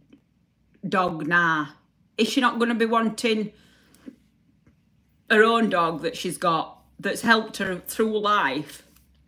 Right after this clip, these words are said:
for a long time? Yeah. She'd already lost the spider, and that's the reason why we hadn't gone out when we went out,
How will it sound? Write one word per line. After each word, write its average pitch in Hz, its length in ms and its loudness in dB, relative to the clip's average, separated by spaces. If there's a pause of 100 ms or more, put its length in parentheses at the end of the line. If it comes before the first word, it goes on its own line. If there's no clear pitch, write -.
(560)
for - 160 -4
a 208 80 0
long 196 260 0
time? 175 580 -2 (1500)
Yeah. 196 360 2 (1000)
She'd - 200 2
already 277 340 6
lost 277 280 2
the 196 80 -10
spider, 202 720 2 (800)
and 226 180 4
that's 269 200 8
the 262 120 2
reason 254 460 4
why 208 640 4 (420)
we 214 160 0
hadn't 233 340 4
gone 220 220 2
out 185 640 2 (380)
when 214 240 0
we 208 100 2
went 208 320 -2
out, 190 640 2